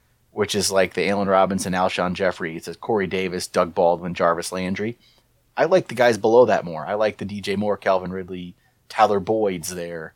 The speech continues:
those kind of guys. I like the upside plays. I mean, I guess Robinson's that, though, too, isn't he? Maybe I'm gonna talk myself into this.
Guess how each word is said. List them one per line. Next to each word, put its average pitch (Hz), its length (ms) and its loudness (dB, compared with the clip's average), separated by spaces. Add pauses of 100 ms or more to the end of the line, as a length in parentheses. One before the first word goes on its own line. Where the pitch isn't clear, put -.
(320)
those 117 160 2
kind 90 200 -2
of 85 60 -6
guys. 78 220 -6
I 85 40 -6
like 104 180 -2
the 101 140 0
upside 87 340 0
plays. 78 400 -6 (1200)
I 98 60 -10
mean, 117 100 -2
I 110 40 -4
guess 180 200 2
Robinson's 170 460 2
that, 165 220 0
though, 170 140 0
too, 180 260 -2
isn't 123 220 4
he? 87 160 -6 (380)
Maybe 170 140 -6
I'm 180 80 0
gonna 131 100 0
talk 120 180 4
myself 120 320 0
into 123 160 0
this. 85 300 -6